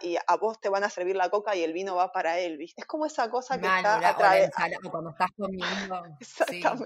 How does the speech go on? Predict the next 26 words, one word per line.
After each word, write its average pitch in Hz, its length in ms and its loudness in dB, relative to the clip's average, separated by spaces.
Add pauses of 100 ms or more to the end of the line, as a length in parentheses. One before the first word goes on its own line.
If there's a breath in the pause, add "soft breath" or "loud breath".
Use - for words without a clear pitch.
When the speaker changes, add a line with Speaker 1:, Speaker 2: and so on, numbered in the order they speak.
(100)
Speaker 2:
en 175 140 -10
un 180 40 -10
Speaker 1:
Exactamente. 220 80 0
Speaker 2:
restaurante 196 500 4
y 214 80 -8
traen 185 400 2
papas 196 520 2 (160)
<laughs> - 580 -14
y 190 80 -6
ensalada 190 440 4
y 202 60 2
te 190 80 2
dan 185 140 4
la 202 60 4
ensalada 180 440 4
a - 20 4
vos. 185 260 2 (180)
Speaker 1:
Es, 247 160 -4
Speaker 2:
Con 240 160 0
la 180 120 2
Speaker 1:
es 233 60 -4
ter-, 247 160 6
Speaker 2:
concha 262 220 0
de 233 60 -6
la 185 120 0
lora. 180 260 -6